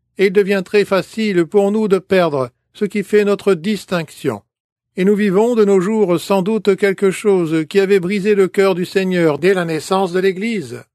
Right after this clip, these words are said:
la corruption de la vie chrétienne. Et Jésus dit ici, « Dieu veut que vous viviez différemment.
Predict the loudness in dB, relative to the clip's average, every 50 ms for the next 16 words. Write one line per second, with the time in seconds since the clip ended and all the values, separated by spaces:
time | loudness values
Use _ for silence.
0 | _ _ _ _ _ -2 -2 -2 -2 _ 0 0 2 2 -2 -4 -6 -6 -2 0
1 | 2 2 2 4 4 2 2 0 -2 -4 -4 -4 -4 -4 -2 -2 -2 -2 -2 -6
2 | -10 -16 -20 _ _ _ _ _ _ _ _ 0 0 2 2 2 2 2 2 0
3 | -2 -2 -2 -2 -2 -2 -2 -4 -6 -6 -6 -6 -6 -8 -10 _ _ _ _ _
4 | _ -6 -2 0 0 2 2 2 2 2 0 0 0 0 0 0 0 0 0 0
5 | 0 2 0 -2 -2 0 0 0 2 0 0 0 -2 -4 -4 -6